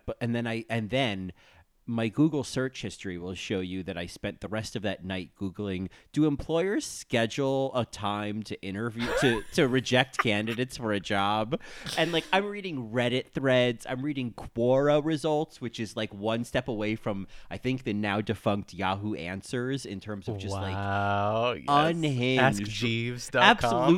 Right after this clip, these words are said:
Speaker 1: Absolutely. It is, like, the most un-, I'm asking the most unhinged people, "What do you think? Do you think I'm gonna get the job?" You know, and, and so I, like, was just self-soothing with that all night and then somehow fell asleep. And then, oh, and then my favorite part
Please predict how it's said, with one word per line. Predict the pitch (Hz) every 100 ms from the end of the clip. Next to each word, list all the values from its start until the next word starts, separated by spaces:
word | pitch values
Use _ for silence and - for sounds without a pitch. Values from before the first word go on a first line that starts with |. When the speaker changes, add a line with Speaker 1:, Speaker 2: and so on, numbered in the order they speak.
| 180
Speaker 1:
Absolutely. | 143 123 107 110 -
It | 170
is, | 190 185
like, | 160 - -
the | 151
most | 147 147 -
un-, | 143 151
I'm | 147 180 214
asking | 180 170 180 160
the |
most | 143 127 - -
unhinged | 139 180 160 143 139 131 -
people, | 139 156 110 107 240 240
"What | 151 202
do | 440
you | -
think? | - 214 311
Do | 180
you | 180
think | 370 302
I'm | 392
gonna | 208
get | 208 359
the | -
job?" | - 165 175 196 190 - - -
You | 165
know, | 160 139 139 -
and, | 135 139 139 127 - - - _ _ -
and | 143
so | 131 156
I, | 131
like, | 123 117 110 - - _ _ -
was | 123 113
just | 131 -
self-soothing | 120 117 - 123 113 101
with | 92
that | - 98
all | 90 85
night | 82 76 78 -
and | 95
then | 92 92 85
somehow | - 113 110 92
fell | 90
asleep. | 80 - 78 78 78 -
And | 104 95 87
then, | 101 95 92 92 - _ _ _ _ _ _ _ -
oh, | 139 127
and | 117
then | 127
my | 110
favorite | - 143 160 104
part | - 82 80